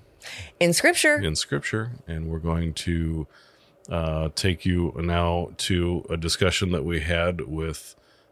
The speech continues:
Speaker 2: uh, with my dad. If you listened last week, you heard part of, uh, one of his Sunday school classes where he was talking about signs of the end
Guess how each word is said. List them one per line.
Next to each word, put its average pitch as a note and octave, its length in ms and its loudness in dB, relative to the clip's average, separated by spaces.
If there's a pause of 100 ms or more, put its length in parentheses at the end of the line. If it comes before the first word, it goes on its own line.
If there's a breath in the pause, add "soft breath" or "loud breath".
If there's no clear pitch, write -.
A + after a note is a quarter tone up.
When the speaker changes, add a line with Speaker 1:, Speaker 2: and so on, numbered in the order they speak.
(100)
Speaker 2:
uh, D#2 320 -2
with E2 180 -2
my D#2 160 0
dad. F2 440 4
If D#2+ 220 -4
you E2 100 0
listened E2 300 0
last E2+ 360 0
week, G2 300 -4
you D2+ 120 -4
heard D2+ 360 -4
part D#2+ 320 -4
of, D2 560 -8
uh, D2 200 -8
one D2 200 -10
of D2 120 -12
his - 340 -6
Sunday F#2 320 -2
school G2+ 220 0
classes G2+ 520 0
where C#2 140 -2
he C#2 80 -8
was B1+ 120 -8
talking C#2+ 460 -8 (680 soft breath)
about D2 280 -2
signs E2 400 -2
of D2 120 -6
the D#2 120 0
end D#2 340 -4